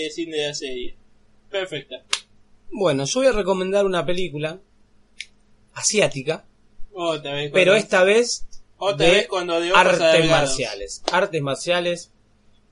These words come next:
Speaker 2: peleas a morir. La película se llama The Raid, conocida acá como La Redada. Cuenta la historia de veinte policías altamente entrenados que van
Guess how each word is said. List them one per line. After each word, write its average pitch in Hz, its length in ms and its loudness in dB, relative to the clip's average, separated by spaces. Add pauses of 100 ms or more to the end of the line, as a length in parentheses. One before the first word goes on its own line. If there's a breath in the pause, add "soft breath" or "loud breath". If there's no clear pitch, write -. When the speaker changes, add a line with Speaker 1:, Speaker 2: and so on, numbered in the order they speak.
Speaker 2:
peleas 165 840 0 (240)
a 135 120 -2
morir. 117 460 -4
La 127 160 -4
película 185 440 0
se 143 80 -6
llama 165 420 -4
The 139 440 -2
Raid, 120 560 -6 (640)
conocida 143 540 -2
acá 185 260 -2
como 160 240 -2
La 139 160 -2
Redada. 123 640 -2 (680)
Cuenta 175 360 0
la 147 80 0
historia 117 580 -2 (400)
de 135 280 2
veinte 180 680 2 (100)
policías 135 640 -2
altamente 151 640 -4
entrenados 151 840 -4 (500)
que 143 160 0
van 139 360 -2